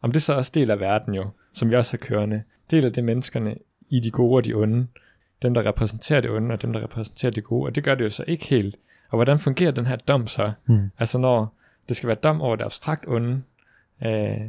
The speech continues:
Speaker 1: men den bor i os alle sammen, og så videre. Altså, så der, der er nogle idéer, der kan være sådan lidt svære at sortere i. Men, men det, det er der, jeg synes, kristendommen er vildt interessant.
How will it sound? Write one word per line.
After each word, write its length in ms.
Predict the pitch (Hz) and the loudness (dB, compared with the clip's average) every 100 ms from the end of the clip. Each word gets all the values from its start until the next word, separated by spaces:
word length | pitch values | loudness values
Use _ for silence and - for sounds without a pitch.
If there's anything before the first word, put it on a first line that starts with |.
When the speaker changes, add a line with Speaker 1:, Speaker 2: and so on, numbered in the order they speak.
| 123 | -4
Speaker 1:
men 160 | 123 120 | 0 0
den 120 | 135 | 2
bor 160 | 143 | 2
i 80 | 117 | 2
os 120 | 107 | 2
alle 220 | 139 131 143 | 0 2 2
sammen, 440 | - 117 107 110 | 0 -2 -2 -4
og 120 | 120 110 | -4 -4
så 100 | 113 | -2
videre. 360 | 107 117 113 - _ _ _ _ _ _ _ - | 0 0 0 -6 _ _ _ _ _ _ _ -2
Altså, 200 | 123 123 | 4 4
så 140 | 113 117 | 6 6
der, 260 | 117 139 139 - - - | 6 4 0 -14 -20 2
der 60 | 131 | 4
er 40 | |
nogle 220 | 139 135 | 6 4
idéer, 260 | 117 143 120 | 2 4 4
der 100 | 113 | 2
kan 120 | 113 | 2
være 140 | 113 | 0
sådan 140 | 107 131 | 2 0
lidt 100 | 117 | 0
svære 340 | - 113 120 | 0 2 2
at 80 | 120 | -2
sortere 480 | - - - 147 104 | -8 -6 0 0 0
i. 100 | - - _ | -4 -10 _
Men, 140 | 127 - | -4 -2
men 180 | 123 123 | 0 2
det, 160 | 135 - - | 0 -2 0
det 80 | |
er 40 | 135 | 2
der, 80 | 151 | 2
jeg 100 | 139 | 0
synes, 300 | 143 - - | -2 -4 -4
kristendommen 480 | - 139 127 117 117 | 0 0 0 -2 0
er 60 | 113 | 0
vildt 220 | 135 131 | 0 -2
interessant. 560 | 113 117 - 143 - | -6 -6 -2 -2 -2